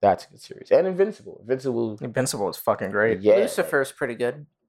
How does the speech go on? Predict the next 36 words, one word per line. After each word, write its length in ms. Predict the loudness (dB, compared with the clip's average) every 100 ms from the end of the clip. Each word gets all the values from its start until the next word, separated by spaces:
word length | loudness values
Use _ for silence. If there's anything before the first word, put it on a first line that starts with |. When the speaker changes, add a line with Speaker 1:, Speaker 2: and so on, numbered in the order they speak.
| _ _
Speaker 1:
yeah, 140 | -8 -8 -12 -10
yeah, 220 | -4 0
Speaker 3:
Oh, 60 | 2
Speaker 1:
that 60 | 2
Speaker 3:
wait, 100 | 2
no, 120 | -2
Lucifer's 460 | -4 -8 -8 -8
Netflix. 320 | -8 -12 -10 -8
Speaker 2:
That's 180 | -6
Netflix. 420 | -8 -12 -10 -10 -10
<laughs> 140 | -14 -10 -8 -8 -12 -12 -6
Speaker 1:
Wait, 160 | -4
they 60 | -2
don't? 200 | -2 -4 _
Oh, 140 | -10 -8
no, 120 | -4
they 140 | -4
don't 120 | -4 -6
have 180 | -8
Lucifer 400 | -10 -20 -20 -16 -14
on 100 | -14
Amazon 440 | -14 -12 -12 -12
Prime. 280 | -8 -8 -8 _
You 100 | 2
know, 120 | 2
sometimes 480 | 2 0 0 -4 0
they'll 140 | 0
have 340 | 2 0 -2 -10 _ _ _
certain 280 | -6 -2 -2
shows 280 | 0 0 0
on 120 | -4
multiple 300 | -8 -12 -4 -2
Speaker 2:
They, 20 |
they 60 | 0
cross 220 | 0 0
Speaker 1:
platforms. 60 | 2